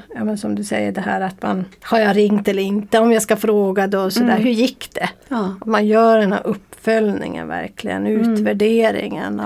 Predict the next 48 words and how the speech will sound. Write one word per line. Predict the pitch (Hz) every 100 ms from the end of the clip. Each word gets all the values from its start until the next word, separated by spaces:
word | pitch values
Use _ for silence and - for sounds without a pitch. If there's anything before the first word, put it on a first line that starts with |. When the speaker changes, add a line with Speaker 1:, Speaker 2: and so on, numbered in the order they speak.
| -
Speaker 2:
Ja. | 202 - - - _
Speaker 1:
dels | - 247 233 -
uppföljningen, | - - 208 - 202 196 196 190
har | 185
du | 185
gjort | 202 226 - _
det, | - 240
men | 220
också | 202 - 196
utvärderingen. | 190 - - 90 90 87 214 208 -
Vad | 311 240
var | 277
det | 349
som | - -
gick | - -
bra? | - -
Vad | 247 277
var | 262 254 247
det | 196
framgångsrika | 240 220 226 220 202 247 254 226 - 226
i | 214
det | 208
här? | 233 208 202 208 -
Och | -
Speaker 2:
Mm. | 240 220 208 208
Speaker 1:
vad | 214 214
behöver | 214 208 214
vi | 208 202
ta | - 208
med | 208 208 208
oss | 196 - -
till | - 208
nästa | 214 214 - 254 220
gång? | - 117 -
Är | -
det |
Speaker 2:
Mm. | 214
Speaker 1:
någonting | 214 202 196 214
vi | -
behöver | - - 185
tänka | - 208 208 -
på? |
Är | 208
det |
någonting | 208 202 202 214
vi | 214
missar? | 208 208 - - - - -
Eller? | - -